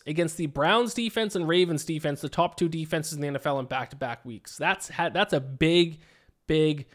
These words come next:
big statement. They're now tenth in the N F L in net yards per play, fourth in the N F L, um, in net yards per play over their last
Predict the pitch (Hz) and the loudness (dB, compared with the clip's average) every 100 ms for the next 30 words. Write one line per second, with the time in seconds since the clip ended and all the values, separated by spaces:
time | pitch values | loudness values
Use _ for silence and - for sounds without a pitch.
0 | _ _ - 131 151 143 - 147 123 107 | _ _ -16 0 0 0 -2 -6 -6 -8
1 | 123 _ _ _ _ _ _ - 156 165 | -16 _ _ _ _ _ _ -2 4 6
2 | 156 160 190 226 202 196 190 180 185 170 | 6 2 0 2 2 2 2 4 4 4
3 | 156 160 135 156 147 - 147 - 156 156 | 4 2 2 2 2 0 -4 0 2 4
4 | 156 - 190 233 214 170 165 156 165 156 | 2 0 4 4 2 -2 0 0 2 6
5 | 151 151 - - _ _ _ _ 143 143 | 6 4 -2 -20 _ _ _ _ 2 6
6 | 143 143 139 143 151 143 143 143 147 139 | 6 6 2 -2 -2 0 0 2 4 4
7 | 135 - 135 147 139 131 127 123 127 143 | 2 -6 -4 2 2 2 -2 -2 0 0
8 | 135 - | -2 -6